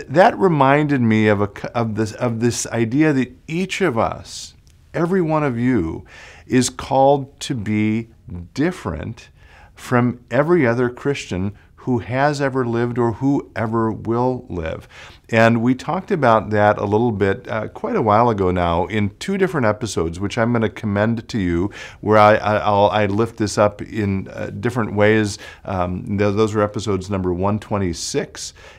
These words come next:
and episode number one twenty-seven. And just to confuse things, by the way,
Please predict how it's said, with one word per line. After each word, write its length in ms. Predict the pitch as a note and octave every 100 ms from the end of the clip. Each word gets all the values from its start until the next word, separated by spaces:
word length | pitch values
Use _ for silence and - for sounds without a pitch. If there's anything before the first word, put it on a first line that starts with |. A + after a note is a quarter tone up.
| _
and 240 | G2+ G2+ F#2
episode 480 | G#2 A2+ A2 G2+
number 240 | G2+ F#2+ F#2
one 280 | F2+ F#2+ F#2+
twenty-seven. 800 | G2+ F#2 D#2+ - F2+ D#2 E2 - - _ _ _ _ - _ - - -
And 100 | G2
just 180 | G#2 -
to 40 |
confuse 400 | E2 F2 D#2+ F#2+
things, 240 | - E2+ D#2
by 220 | D#2+ D#2+
the 80 | D#2
way, 200 | D#2+